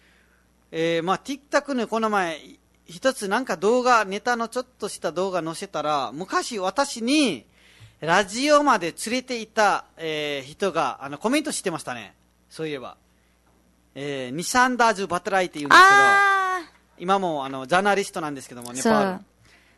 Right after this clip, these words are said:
Speaker 1: で、あのジャーナリストさんが、えー、ジャーナリスト、まあ、今ジャーナリストなんですけど、昔はなんか、あの人も結構、あの、ラジオ好きで、で、「私も好きだから、私も行きたい」って言ってから、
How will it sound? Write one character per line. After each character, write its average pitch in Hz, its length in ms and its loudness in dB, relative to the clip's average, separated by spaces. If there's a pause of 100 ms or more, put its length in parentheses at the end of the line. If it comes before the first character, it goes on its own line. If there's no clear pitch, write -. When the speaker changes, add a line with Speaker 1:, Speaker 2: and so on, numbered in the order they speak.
(120)
Speaker 1:
で、 214 100 0
あ 226 80 2
の 277 80 0
ジ 269 80 4
ャ 311 40 8
ー - 40 4
ナ 320 120 6
リ 285 80 2
ス - 120 -12
ト 208 100 -6
さ 170 160 -4
ん 156 60 -8
が、 190 380 4 (120)
え 170 100 -4
ー、 151 40 -8
ジ 160 80 -4
ャ - 20 2
ー 226 40 0
ナ 262 100 -2
リ 247 60 -4
ス - 60 -10
ト、 156 120 -6
ま 185 100 0
あ、 214 40 0
今 339 180 4
ジ 311 60 2
ャ 254 40 2
ー - 20 2
ナ 208 100 2
リ 185 80 -4
ス - 80 -12
ト 170 60 -14
な 156 80 -10
ん 143 40 -14
で 127 60 -20
す - 40 -20
け 151 60 -12
ど、 151 40 -10
昔 247 320 -2
は 185 160 0
な 175 100 -6
ん - 20 -10
か、 151 180 -8 (300)
あ 277 80 0
の 302 80 2
人 294 100 -6
も 196 80 -6
結 214 200 -6
構、 156 300 -6 (320)
あ 131 60 -14
の、 131 180 -12
ラ 147 140 -2
ジ 170 100 -6
オ 160 60 -4
好 - 160 -12
き 143 60 -14
で、 120 240 -12 (240)
で、 160 140 -6
「私 226 280 -6
も 254 100 -8
好 208 60 -10 (140)
き 247 80 -16
だ 208 100 -8
か 180 100 -12
ら、 180 200 -6
私 196 220 -18
も 240 60 -20
行 202 80 -20
き - 60 -20
た 226 220 -4
い」 214 60 -8
っ - 20 -20
て 175 80 -20
言 - 20 -20
っ - 20 -20
て 156 60 -20
か 147 80 -12
ら、 120 160 -12